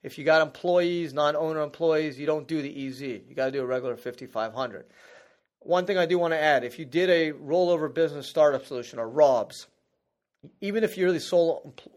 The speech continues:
owner employee, you do not file the E Z. You gotta file the regular fifty-five hundred. Why? 'Cause you bought qualified employer securities, and that brings you out of the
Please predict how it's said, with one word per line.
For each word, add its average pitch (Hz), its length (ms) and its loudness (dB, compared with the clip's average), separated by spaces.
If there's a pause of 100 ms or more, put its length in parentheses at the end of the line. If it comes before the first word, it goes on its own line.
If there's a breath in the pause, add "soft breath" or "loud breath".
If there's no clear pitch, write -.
(160)
owner 160 280 0
employee, 156 500 0 (220 loud breath)
you 165 140 -8
do 156 100 -4
not 160 320 4
file 147 260 4
the 143 100 -2
E 135 160 -8
Z. 131 200 -8
You 101 160 -14
gotta 139 220 0
file 147 320 6
the 131 100 -2
regular 143 380 2
fifty-five 123 500 -8
hundred. 175 460 -6
Why? 139 380 0 (280 soft breath)
'Cause 131 160 -10
you 131 80 -12
bought 147 260 4
qualified 139 520 2
employer 127 320 -6
securities, 196 720 0 (340 loud breath)
and 139 140 -8
that 156 360 0
brings 156 260 -6
you 156 100 -6
out 143 140 2
of 143 60 0
the 135 160 -2